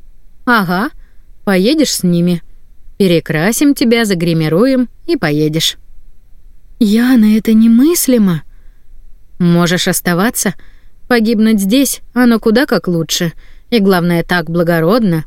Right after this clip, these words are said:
Может, потом даже канаву позолотят». «Какую канаву?» «В которую твой труп сбросят, золотым забором обнесут и зевакам показывать будут».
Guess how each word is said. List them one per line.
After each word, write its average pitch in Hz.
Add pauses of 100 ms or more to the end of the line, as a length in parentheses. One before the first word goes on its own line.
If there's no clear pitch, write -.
(440)
Может, 254
потом 214
даже 190
канаву 190
позолотят». 254 (840)
«Какую 233
канаву?» 214 (840)
«В -
которую 208
твой 196
труп 262
сбросят, 285 (360)
золотым 247
забором 220
обнесут 214 (240)
и 359
зевакам 196
показывать 196
будут». 190